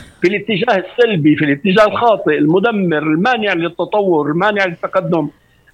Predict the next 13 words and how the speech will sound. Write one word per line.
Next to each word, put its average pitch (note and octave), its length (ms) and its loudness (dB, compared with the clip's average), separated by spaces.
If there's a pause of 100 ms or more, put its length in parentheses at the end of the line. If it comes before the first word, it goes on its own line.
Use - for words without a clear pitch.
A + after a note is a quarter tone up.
البعض A#3 360 -2
يستخدمها G#3 640 0
في G#3 420 0
اتجاه D#3 640 -2
صحيح. G#3 440 -2 (920)
فهذه F#3 1700 -2
هي F3+ 180 2
ال-، D#3 380 0 (380)
المشكلة. D3+ 800 0
إذن F#3+ 420 -2 (420)
لابد A3+ 420 0
من A#3 220 2
العناية، G#3 800 0